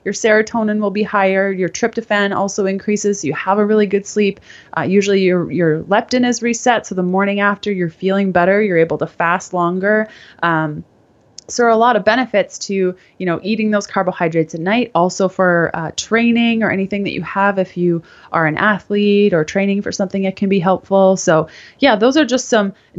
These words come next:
differences between the ketogenic diet and paleo and kinda how the whole world works in the low carb space. I mean, there's so much more that I could <laughs> say, but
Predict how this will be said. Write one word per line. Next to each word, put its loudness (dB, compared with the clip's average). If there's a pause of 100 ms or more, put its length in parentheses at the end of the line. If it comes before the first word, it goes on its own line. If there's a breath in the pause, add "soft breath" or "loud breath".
(120)
differences 0
between -6
the -4
ketogenic -2
diet 2
and -4
paleo 0
and -4
kinda -2 (200 soft breath)
how 0
the 4
whole 4
world 2 (280 soft breath)
works -2
in -4
the -2
low 2
carb -2
space. -4
I 0
mean, 0
there's -2
so -2
much -4
more -2
that 0
I -2
could -12
<laughs> 0
say, 0
but 0